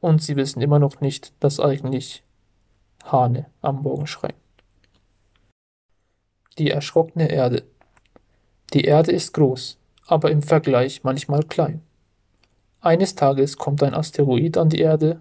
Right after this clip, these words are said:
und sagt, dass er die Erde zerstören wird. Die Erde hat Angst und möchte weinen, aber Biene kommt.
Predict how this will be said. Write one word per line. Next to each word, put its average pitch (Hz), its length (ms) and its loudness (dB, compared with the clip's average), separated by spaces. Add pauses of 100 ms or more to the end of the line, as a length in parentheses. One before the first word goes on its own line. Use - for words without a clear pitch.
und 135 200 -4
sagt, 127 580 0
dass 143 220 2
er 143 80 6
die 139 120 0
Erde 127 300 0
zerstören 123 560 -4
wird. - 260 -12 (1080)
Die 131 140 2
Erde 147 300 4
hat 147 120 -6
Angst 123 440 -6 (340)
und 160 200 -6
möchte 147 380 0
weinen, 143 420 0 (580)
aber 147 380 2
Biene 143 400 2
kommt. - 400 -10